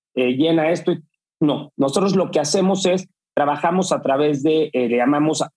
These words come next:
socios comerciales o alianzas estratégicas en todos los sectores. Te platico, en el sector consumo.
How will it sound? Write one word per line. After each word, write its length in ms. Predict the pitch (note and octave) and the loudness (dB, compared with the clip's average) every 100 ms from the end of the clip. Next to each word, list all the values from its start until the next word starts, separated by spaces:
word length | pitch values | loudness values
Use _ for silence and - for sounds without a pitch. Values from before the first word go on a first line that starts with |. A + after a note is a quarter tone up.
| _ _ _ | _ _ _
socios 440 | - E3 D3+ E3 | -2 0 0 0
comerciales 640 | D#3 D3+ D#3 G3 G3 F#3+ - | 0 0 2 2 0 -2 -2
o 80 | B2 | 0
alianzas 360 | C3 D3 D3+ | 2 0 -2
estratégicas 640 | D3 E3 E3 F#3+ G3+ G3 - _ _ _ _ | 0 0 0 0 0 -2 -6 _ _ _ _
en 180 | D3+ D3 | -2 0
todos 140 | F3 | 0
los 100 | D#3 | 0
sectores. 320 | B2+ A2 A2 - | -2 -4 -6 -2
Te 100 | C3+ | -2
platico, 360 | C#3 C#3 A2 | 0 0 0
en 80 | A#2+ | 0
el 80 | B2+ | 0
sector 400 | D3+ C#3+ F#3+ F#3+ | 0 0 -2 0
consumo. 500 | F3+ D3+ D3+ B2 | 0 2 2 0